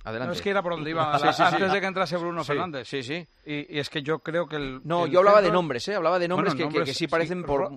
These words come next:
Speaker 2: en
Speaker 1: estrellones.
Speaker 2: su mejor nivel, Rodri, Pedri, este Fabián, me parecen jugadores de un nivelazo,
Speaker 1: Mm.
Speaker 2: m-, vamos, na-, nada desmerecen a los de Portugal,
Speaker 1: Sí, sí.
Speaker 2: para mi gusto.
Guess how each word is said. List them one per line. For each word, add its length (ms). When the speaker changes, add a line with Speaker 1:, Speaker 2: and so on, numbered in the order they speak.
Speaker 2:
en 60
Speaker 1:
estrellones. 440
Speaker 2:
su 100
mejor 320
nivel, 320
Rodri, 520
Pedri, 680
este 300
Fabián, 680
me 80
parecen 320
jugadores 540
de 60
un 140
nivelazo, 800
Speaker 1:
Mm. 140
Speaker 2:
m-, 260
vamos, 300
na-, 360
nada 320
desmerecen 520
a 100
los 100
de 80
Portugal, 380
Speaker 1:
Sí, 180
sí. 80
Speaker 2:
para 140
mi 100
gusto. 240